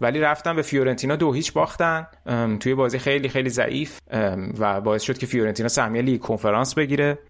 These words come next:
و یوونتوس هم با باخت کارشو تموم بکنه که خیلی فصل، فکر کنم، ناامید کننده برای هواداری یوونتوس بود. حتی به اون میزان امتیازی که پیرلو هم گرفته بود نرسیدن. ولی خب نکتهٔ بزرگش این بود که پیرلو تیمش رونالدو داشت و الگری رونالدو نداشت، یعنی واقعاً گلزن هم نداشت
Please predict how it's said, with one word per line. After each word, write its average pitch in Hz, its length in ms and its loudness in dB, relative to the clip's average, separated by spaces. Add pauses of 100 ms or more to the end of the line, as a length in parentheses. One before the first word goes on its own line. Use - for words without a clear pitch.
(300)
و 101 340 2
یوونتوس 107 340 0
هم 123 80 2
با 117 100 2
باخت 110 300 -2
کارشو 104 300 0
تموم 107 280 2
بکنه 127 300 0
که - 140 -4
خیلی 113 240 0
فصل، 110 360 -4
فکر 110 140 -2
کنم، 104 380 -2 (200)
ناامید 98 300 0
کننده 98 380 0
برای 101 200 4
هواداری 95 400 2
یوونتوس 98 500 -2
بود. 113 120 0 (100)
حتی 107 220 0
به 107 60 2
اون 104 140 2
میزان 104 280 2
امتیازی 101 400 0
که - 80 -8
پیرلو 98 280 0
هم 95 120 0
گرفته 98 340 0
بود 104 200 0
نرسیدن. 120 460 0
ولی 120 180 0
خب 127 200 -4
نکتهٔ 123 260 0
بزرگش 139 480 0
این 147 80 2
بود 139 140 0
که 139 80 -2
پیرلو 123 280 0
تیمش 139 280 -2
رونالدو 117 460 2
داشت 139 340 0
و 117 160 -2
الگری 107 540 2
رونالدو 127 360 2
نداشت، 131 320 0
یعنی 101 120 0
واقعاً 110 260 0
گلزن 107 360 0
هم 123 160 0
نداشت 104 420 -4